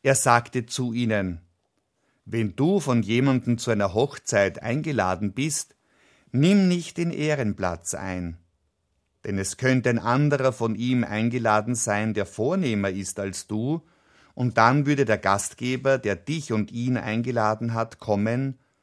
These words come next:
und zu dir sagen: ‚Mach diesem hier Platz.‘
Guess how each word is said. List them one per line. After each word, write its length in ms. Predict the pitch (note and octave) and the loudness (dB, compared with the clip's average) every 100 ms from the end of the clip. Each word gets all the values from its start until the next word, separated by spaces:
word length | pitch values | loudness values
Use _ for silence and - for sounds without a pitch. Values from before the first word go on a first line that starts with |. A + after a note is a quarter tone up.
| _ - | _ -4
und 200 | B2+ - | -2 -2
zu 120 | A2+ | -6
dir 200 | A2 G2 | -2 -2
sagen: 680 | - F#2 F2 F2+ G#2+ A2+ - _ _ _ | 0 0 0 -2 -4 -6 -8 _ _ _
‚Mach 360 | - G#2+ A#2+ - | -2 0 0 -4
diesem 480 | - C3 B2 A2+ G#2 | -10 -6 -4 -4 -4
hier 200 | G#2 G2 | -4 -4
Platz.‘ 640 | - G2+ B2 - - - | -2 -6 -6 -8 -10 -10